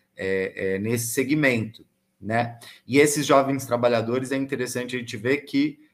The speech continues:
é, conforme a crise econômica vai impactando mais diretamente o país, esses são os jovens que primeiro perdem o seu lugar na universidade, porque,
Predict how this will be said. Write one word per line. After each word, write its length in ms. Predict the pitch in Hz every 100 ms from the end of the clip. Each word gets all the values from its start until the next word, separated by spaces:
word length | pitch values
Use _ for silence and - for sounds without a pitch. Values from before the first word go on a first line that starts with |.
| _
é, 220 | - 98 -
conforme 480 | - 117 127 139 147
a 60 |
crise 500 | - - 135 135 110
econômica 720 | 117 117 117 117 107 104 107
vai 180 | 98 123
impactando 800 | 143 - 120 - - 143 170 156
mais 200 | 123 117
diretamente 760 | 117 113 113 107 110 110 -
o 100 | 107
país, 720 | 104 101 98 120 156 - - _ _ _ -
esses 420 | 135 180 180 156
são 200 | 156 151
os 80 | 147
jovens 440 | 135 131 139 156
que 120 | - 156
primeiro 500 | 147 143 123 131 151
perdem 640 | - 131 139 120 113 113 - _ _
o 100 | 113
seu 180 | - 120
lugar 400 | 120 113 110 120
na 100 | 120
universidade, 800 | 123 110 117 117 156 113 113 156
porque, 600 | - 143 - 107 117